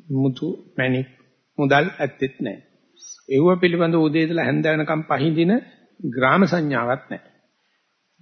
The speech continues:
පිරිමි ගෑනු සංඥාවක් නෑ. ඒ ඔක්කොම අයින් කරලා නැත්නම් ඒගොල්ලෝ උගුලවලන්න ඒවා, අ, වාංගු කරලා අයින්කරනද භික්ෂු සංඥාව පිහිටනවා.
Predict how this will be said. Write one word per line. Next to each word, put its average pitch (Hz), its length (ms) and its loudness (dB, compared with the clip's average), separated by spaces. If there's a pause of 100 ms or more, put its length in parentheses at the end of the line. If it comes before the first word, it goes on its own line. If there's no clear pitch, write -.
(100)
පිරිමි 147 300 -2
ගෑනු 151 240 0
සංඥාවක් 123 540 -2
නෑ. 135 320 0 (400)
ඒ 143 140 0
ඔක්කොම 190 340 2
අයින් 170 260 2
කරලා 120 400 -2 (320)
නැත්නම් 135 280 -4
ඒගොල්ලෝ 143 400 2
උගුලවලන්න 120 640 2 (1600)
ඒවා, 123 400 4 (760)
අ, 53 60 -12 (800)
වාංගු 147 400 2
කරලා 151 280 2
අයින්කරනද 143 580 2 (640)
භික්ෂු 151 260 -6
සංඥාව 160 460 -2
පිහිටනවා. - 440 -8